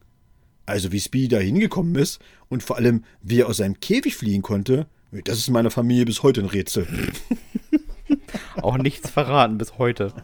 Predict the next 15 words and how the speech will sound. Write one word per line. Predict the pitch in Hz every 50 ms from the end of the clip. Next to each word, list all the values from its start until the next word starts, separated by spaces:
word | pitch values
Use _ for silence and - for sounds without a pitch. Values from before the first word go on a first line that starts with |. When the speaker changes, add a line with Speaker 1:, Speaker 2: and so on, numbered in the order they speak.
| - -
Speaker 1:
<laughs> | 160 131 - - - -
Naja, | - 139 123 104 87 120 -
also, | - 127 123 117 120 117 104 101 - - - - - - - - - - - _ _ -
absolut | 98 95 - - - -
krass. | - - - - - - - - - _ _ _ _ _ _ _
Speaker 2:
Boah, | - - - 101 95 92 - - - - - - - _ - - _
ekelhaft. | 143 156 143 - 120 104 98 92 90 - - - -
<clears throat> | 180 185 - - 180 170 139 117 98 - - _ - - - _ _ _ - _ - - - _ _ - _ _ _ _ _ _ _ _ _ _ _ _ - _ -
Gar | 117 117 135
nicht | 127 107 - -
schön. | - 92 85 80 - - _ - _ - - - - _ _ _ _ _ _ _ _ _ _ _ _ _ _ _ _ - _ _ _ _ _ - - _ _ _ _ _ - _ _ _ _ _ _ _ _ _ _ _ _ _ _ _ _ -
Hast | - 131 - -
du | -
mal | 165 139 110
sowas, | 117 117 117 113 - - -